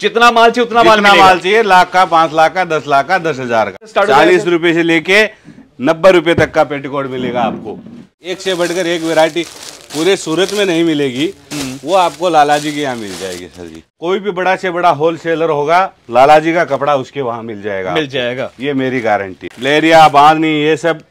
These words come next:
Speaker 2: अलग क्वालिटी है, हर में अलग अलग डिजाइन आएगी। वेट में चाहिए, वर्क में चाहिए, प्रिंट में चाहिए, कॉटन में चाहिए, कैसी डिजाइन आपको चाहिए, ये अपना ऑल इंडिया का काम है।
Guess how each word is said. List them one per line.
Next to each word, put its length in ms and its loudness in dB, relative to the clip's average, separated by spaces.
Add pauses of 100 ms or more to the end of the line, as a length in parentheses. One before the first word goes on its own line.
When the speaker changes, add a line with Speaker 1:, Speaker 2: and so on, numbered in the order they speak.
Speaker 2:
अलग 260 0
क्वालिटी 380 2
है, 260 -2 (440)
हर 240 4
में 100 2
अलग 240 4
अलग 180 0
डिजाइन 380 2
आएगी। 280 0 (220)
वेट 220 -6
में 140 -6
चाहिए, 460 0 (380)
वर्क 360 0
में 200 -6
चाहिए, 500 -4 (460)
प्रिंट 320 -4
में 200 -4
चाहिए, 540 -4 (360)
कॉटन 380 2
में 160 0
चाहिए, 580 -4 (560)
कैसी 380 -4
डिजाइन 440 2
आपको 360 2
चाहिए, 280 -2 (220)
ये 140 -8
अपना 320 -4
ऑल 220 2
इंडिया 300 2
का 140 0
काम 300 -10
है। 100 -20